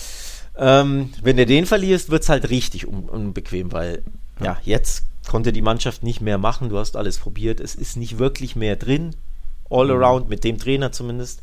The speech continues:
Speaker 1: aber du kannst niemandem so richtig einen Vorwurf machen,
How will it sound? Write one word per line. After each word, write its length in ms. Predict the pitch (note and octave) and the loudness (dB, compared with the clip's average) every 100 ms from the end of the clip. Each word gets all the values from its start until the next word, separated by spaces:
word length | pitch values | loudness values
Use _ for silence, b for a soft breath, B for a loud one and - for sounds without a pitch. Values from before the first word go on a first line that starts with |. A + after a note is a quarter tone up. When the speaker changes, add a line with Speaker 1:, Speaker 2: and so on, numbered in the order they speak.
| B B B - | B B B -4
Speaker 1:
aber 220 | A2+ A2 | 0 2
du 80 | A2 | 2
kannst 320 | B2 - - | 0 -2 -4
niemandem 260 | C#3 C3 | -2 -2
so 120 | A#2+ A2+ | -2 0
richtig 500 | B2+ G3+ - F#3 E3 | 0 0 -2 -2 -2
einen 100 | D#3 | 0
Vorwurf 400 | E3 D3 D3 - | 0 0 -2 -4
machen, 300 | C#3+ C#3+ | -6 -6